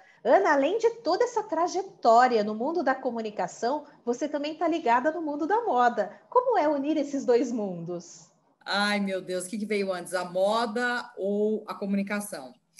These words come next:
Speaker 2: Bom, eu não sei, Eli, mas assim, eu sou de uma época que não tinha Google, né? Então, a gente <laughs> realmente pôde atravessar,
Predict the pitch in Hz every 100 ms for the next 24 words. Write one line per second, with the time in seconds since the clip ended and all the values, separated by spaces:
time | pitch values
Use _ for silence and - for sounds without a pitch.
0 | - _ _ 208 196 165 147 - 185 214
1 | 202 - 220 208 190 202 196 165 185 190
2 | 196 196 208 196 180 - 208 202 190 185
3 | 180 190 202 - 196 196 196 196 202 196
4 | - 190 190 175 165 165 170 180 180 165
5 | 160 170 175 180 185 190 - 202 208 247
6 | - - 262 285 - 277 - - 196 208
7 | 220 202 196 208 208 220 208 - 190 196
8 | 196 185 165 196 190 185 190 190 190 185
9 | 196 185 196 -